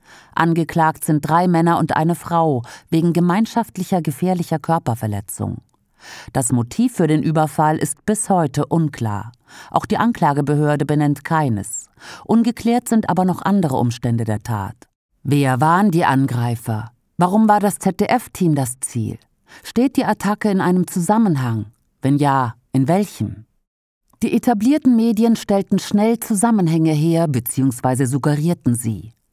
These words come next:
Der Übergriff sei am Rande einer Demonstration gegen die Corona-Maßnahmen geschehen, hieß es zum Beispiel.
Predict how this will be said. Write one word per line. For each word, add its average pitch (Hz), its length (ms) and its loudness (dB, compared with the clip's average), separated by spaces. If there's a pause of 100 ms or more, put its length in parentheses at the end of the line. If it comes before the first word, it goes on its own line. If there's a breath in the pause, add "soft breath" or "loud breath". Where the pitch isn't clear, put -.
(320 loud breath)
Der 127 120 0
Übergriff 143 520 0
sei 143 480 0
am 156 180 2
Rande 180 360 2
einer 165 200 0
Demonstration 165 840 -2
gegen 165 220 0
die 151 120 -2
Corona-Maßnahmen 143 1040 0
geschehen, 131 460 0
hieß 123 200 -2
es 117 140 -4
zum 120 160 -2
Beispiel. 101 600 -8